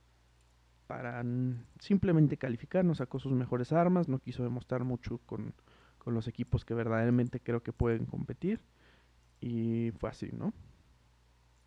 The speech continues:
Eh, bueno, me gustaría empezar con voy a dejar un, un partido al, al último, porque creo que fue el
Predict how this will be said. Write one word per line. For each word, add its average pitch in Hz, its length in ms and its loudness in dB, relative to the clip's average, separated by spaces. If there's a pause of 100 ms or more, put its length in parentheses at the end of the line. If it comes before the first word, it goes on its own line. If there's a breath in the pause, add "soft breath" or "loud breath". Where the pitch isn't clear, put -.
(2500)
Eh, 127 520 -8
bueno, 139 280 -8 (720)
me 143 160 -2
gustaría 143 500 -2
empezar 190 640 -6 (240)
con 147 600 -4 (280)
voy 214 100 4
a 247 40 6
dejar 185 220 2
un, 196 140 2 (120)
un 175 220 6
partido 151 440 -2
al, 139 180 -2
al 120 160 -6
último, 120 340 -4 (180)
porque - 200 -20 (100)
creo - 140 -10
que - 80 -20
fue 127 160 -8
el 131 100 -8